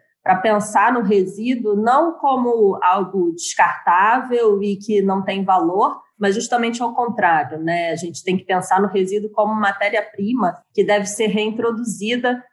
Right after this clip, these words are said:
no ciclo produtivo. Então, é isso que a economia circular propõe: a redução de desperdícios, principalmente, e a reutilização de materiais que seriam descartados e que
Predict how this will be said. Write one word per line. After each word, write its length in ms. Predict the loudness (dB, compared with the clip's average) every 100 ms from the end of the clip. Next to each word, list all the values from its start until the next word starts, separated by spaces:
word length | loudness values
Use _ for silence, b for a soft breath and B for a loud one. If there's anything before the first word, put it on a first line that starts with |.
| _
no 80 | -8
ciclo 400 | -4 -4 -4 -2
produtivo. 720 | 0 0 -2 -4 0 0 -2 -4
Então, 960 | 0 0 2 2 4 2 0 -2 -2 0
é 120 | 0
isso 180 | 0 0
que 80 | 0
a 180 | 2
economia 540 | 0 0 0 0 0 -2
circular 560 | -6 -8 2 4 4
propõe: 640 | 2 -4 -2 0 2 0 -2
a 100 | 0
redução 560 | 0 -2 -2 2 2 2
de 120 | -2
desperdícios, 920 | -4 0 0 0 -2 -4 -4 -8 -8
principalmente, 960 | -2 0 2 2 2 0 -2 -4 -6 -6
e 120 | 0
a 120 | 2
reutilização 1120 | 0 -2 -4 -6 -8 -2 0 0 0 -2 -2
de 100 | -6
materiais 640 | -6 -4 -4 0 2 0 -4
que 80 |
seriam 360 | -8 -6 -4 -4
descartados 800 | -4 -2 -2 2 2 2 0 -6
e 60 |
que 100 | -16